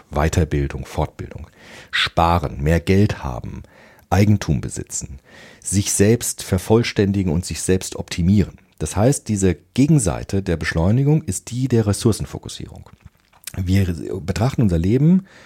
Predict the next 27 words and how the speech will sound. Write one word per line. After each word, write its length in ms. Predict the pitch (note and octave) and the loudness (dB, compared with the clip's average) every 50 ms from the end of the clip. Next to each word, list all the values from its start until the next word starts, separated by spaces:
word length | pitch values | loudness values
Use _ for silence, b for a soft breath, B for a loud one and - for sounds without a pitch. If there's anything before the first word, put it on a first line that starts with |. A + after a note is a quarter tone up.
| B B B | B B B
häufig 580 | - G2 G2 B2+ F3+ F3+ - F3 E3 D3+ - - | -2 0 2 2 2 2 0 -2 -2 -2 -4 -4
unter 260 | C3+ B2+ B2 B2 A2+ | -4 -2 0 0 0
den 460 | - F#2+ F#2+ G2 G2 G2 G2 G2 F#2+ b b b b b b b _ | 0 0 2 2 2 2 2 0 -2 b b b b b b b _
Bedingungen, 720 | - F2+ E2 F#2+ D3 F3 D#3+ D3 C3+ B2+ B2 B2 A#2+ A#2 b b b b b b b | -4 0 2 4 4 6 6 4 4 2 2 0 0 -2 b b b b b b b
welche 360 | D2+ E2+ G#2+ C3 - - A#2+ | -2 0 0 0 0 -2 -2
Ressourcen 580 | G2 F#2 - - - C3+ E3+ - - D#3 A#2+ - | -2 -2 -2 0 0 0 0 0 -2 -4 -4 -2
habe 240 | D3 D3 D3+ D#3+ E3 | -4 -4 -2 -2 -4
ich 120 | D#3+ - | -4 -2
und 120 | - G#2 G3+ | -2 -2 -2
wie 60 | G3 | -2
kann 200 | - - C3 C#3+ | -2 0 0 0
ich 140 | C#3 - A2+ | 0 0 0
meine 160 | G2+ G2 F2 | 0 0 0
Ressourcen 500 | D#2 - - - B2+ D#3+ E3 - - C3+ | -2 -2 -2 -2 -2 -2 -2 -4 -8 -4
vergrößern? 540 | - B2+ A#2+ - A#2 B2 A2+ - - - - - _ _ | -4 -4 0 4 4 4 4 2 -2 -10 -14 -18 _ _
Das 140 | - F#2 A#2+ | -2 -2 -2
ist 160 | C#3+ B2+ - | -2 -4 -2
gewissermaßen 680 | - G#2+ G#2 - - A#2 G2+ F#2 E2+ F#2 F#2+ - G#2 F#2 | -2 -2 -2 0 0 0 2 2 2 0 0 0 0 0
die 100 | G2 F#2 | 0 -2
Kehrseite 880 | - - G2 A2 C3+ D3+ - E2 C#2 C#2+ D#2+ - - A2 A#2 D3 D3+ D#3 B B B B B B B B B - | -2 0 2 2 2 2 0 0 0 0 0 0 0 2 2 2 2 0 B B B B B B B B B -2
dieser 220 | G#2 G#2+ A2+ A2+ G2 | 0 2 2 2 2
gesellschaftlichen 960 | F#2+ E2 F#2+ G2+ A#2 - - G#2+ G2+ - - - F#2 F2+ - - F#2+ F#2 | 2 2 2 2 2 2 0 -2 -4 -4 -4 -6 -6 -4 -2 0 0 0
Situation, 600 | F#2 G2+ - - F#2 F2 - - G2 F#2+ F#2+ F2+ | 0 -2 0 0 0 0 2 2 2 4 4 4
in 60 | F2+ E2 | 4 2
der 140 | E2 D#2 | 2 0
wir 80 | F2 E2 | 0 0
leben. 280 | D#2 D2+ D2 - - | 0 0 -2 -2 -6